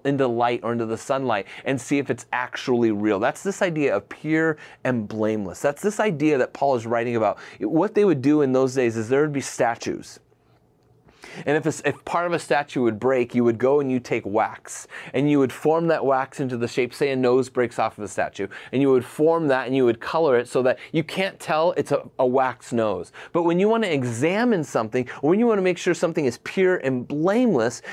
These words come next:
you would take then that statue, and then you would be able to see, is it pure and blameless? And you'd see if that wax would fall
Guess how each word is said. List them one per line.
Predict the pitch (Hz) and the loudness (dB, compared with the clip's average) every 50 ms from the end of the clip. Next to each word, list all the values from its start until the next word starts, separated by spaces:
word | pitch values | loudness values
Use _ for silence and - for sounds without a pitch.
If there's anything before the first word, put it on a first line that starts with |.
| - | -6
you | - 170 175 | 0 2 2
would | 165 151 156 | 2 2 0
take | - - 208 226 226 - | -2 -2 -2 -2 -2 -2
then | - 185 175 | -4 -2 0
that | 156 147 - - | 0 -2 -2 -4
statue, | - - - 165 147 151 160 - - - 110 101 95 - - - - - - | -10 -6 -4 -2 -2 -2 -4 -8 -6 -4 -2 -2 -2 -2 -4 -8 -12 -8 -4
and | - 160 170 170 | -2 0 2 2
then | 175 175 170 | 2 4 4
you | 170 180 | 4 2
would | 185 175 | 2 2
be | 156 180 | 2 2
able | 175 170 165 | 2 2 2
to | 160 151 | 0 -2
see, | - - 185 175 | -2 -2 -2 -2
is | 156 - 147 147 147 | 0 0 0 0 0
it | 170 151 - - | -2 -4 -4 -8
pure | - - - - 202 202 151 127 127 127 127 - - | -20 -16 -8 -2 0 2 2 2 2 0 -2 -6 -6
and | - 139 143 120 | -2 -2 -2 0
blameless? | 127 143 156 165 156 135 123 120 - | 0 0 0 0 0 0 -2 -2 -2
And | 135 | -4
you'd | 123 120 120 | -6 -6 -4
see | - 160 160 | -2 -2 -2
if | 151 - | -2 0
that | 135 - - - | -2 -2 -4 -4
wax | 113 113 123 147 147 139 120 - - - - | -6 -4 -2 0 0 -2 -4 -6 -10 -16 -10
would | - 117 120 117 98 | -4 -2 -2 -2 -2
fall | - - - - 107 98 92 90 85 82 92 - | -6 -10 -4 -2 0 2 2 0 -2 -4 -6 -10